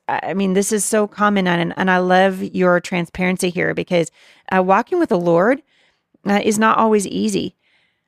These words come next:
But God loves us, and I love that you have a redemption story. Um, she goes on to say, Thankfully, he called me back to him about ten months ago and has turned my life upside down.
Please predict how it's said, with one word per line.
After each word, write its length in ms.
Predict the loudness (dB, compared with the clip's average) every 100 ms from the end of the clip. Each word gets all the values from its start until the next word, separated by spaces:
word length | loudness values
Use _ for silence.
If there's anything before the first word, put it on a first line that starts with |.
| _ _ -2
But 140 | -2
God 220 | 0 -2
loves 260 | 2 0 0
us, 100 | -2
and 80 | -2
I 60 |
love 240 | 0 2 0
that 140 | 0
you 140 | -2 -2
have 140 | 0
a 60 | 0
redemption 420 | 0 -2 -2 -4
story. 400 | -2 0 0 0
Um, 140 | -2
she 160 | -2 0
goes 160 | 0
on 80 | 0
to 80 | -2
say, 140 | -2
Thankfully, 380 | -2 -2 -2 0
he 60 | 0
called 220 | 2 0
me 80 | 0
back 240 | -2 -4
to 80 | -6
him 380 | -4 -4 -4 -8 _ _ -2
about 240 | -2 -2
ten 220 | -4 -4
months 240 | -2 -4 -6
ago 420 | -4 -4 -4 -6 _ _ _ _ _ -4
and 220 | -2 -2
has 180 | -4 -6 -10
turned 500 | -4 0 0 -2 -4
my 160 | -4
life 300 | -2 -2 -4 -6
upside 560 | -6 -4 -8 -6 -6 -6
down. 340 | -8 -8 -10